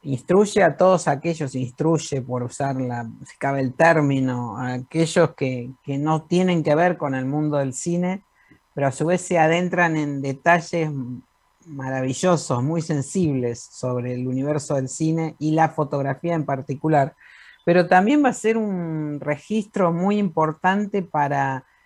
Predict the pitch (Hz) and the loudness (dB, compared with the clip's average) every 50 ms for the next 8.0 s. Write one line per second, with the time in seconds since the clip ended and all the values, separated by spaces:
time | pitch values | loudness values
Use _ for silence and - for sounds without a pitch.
0 | _ _ _ _ _ - 139 151 160 170 180 190 196 202 208 202 208 - - - | _ _ _ _ _ -4 -2 0 2 4 4 4 4 2 0 -4 -8 -14 -12 -8
1 | 160 147 147 156 165 175 180 170 - - - _ _ _ _ _ _ - 139 - | -6 -4 0 2 2 2 2 0 -4 -12 -18 _ _ _ _ _ _ -10 -10 -8
2 | - - 156 151 156 196 214 202 180 156 131 127 131 127 123 123 120 - - 131 | -4 -2 0 4 6 6 6 6 6 4 2 0 0 -2 -2 -2 -4 -6 -6 -4
3 | 120 117 117 113 110 110 113 131 156 185 196 - - 160 123 120 117 117 107 113 | -4 -4 -4 -6 -6 -6 -4 -4 -4 -4 -6 -8 -10 -10 -8 -6 -6 -6 -8 -8
4 | 117 - - 127 120 123 _ - 165 165 170 170 160 - - 170 160 151 135 131 | -8 -6 -6 -6 -6 -6 _ 2 4 6 6 4 2 -2 -2 0 0 0 0 0
5 | 131 135 139 139 - - 139 127 127 127 123 120 120 _ _ _ _ _ _ _ | -2 -2 -4 -6 -6 -4 -4 -4 -2 -4 -6 -8 -10 _ _ _ _ _ _ _
6 | - - 147 143 - 180 160 156 147 143 139 143 - 165 165 165 160 156 143 139 | -4 -2 -2 0 2 2 4 4 4 2 0 -2 0 2 2 4 2 2 2 0
7 | 143 151 151 - - 147 131 - - 165 160 156 - - - 151 151 151 156 180 | -2 -2 -4 -4 -4 -4 -4 -4 -4 -6 -6 -6 -6 -6 -4 -4 -2 -2 -4 -8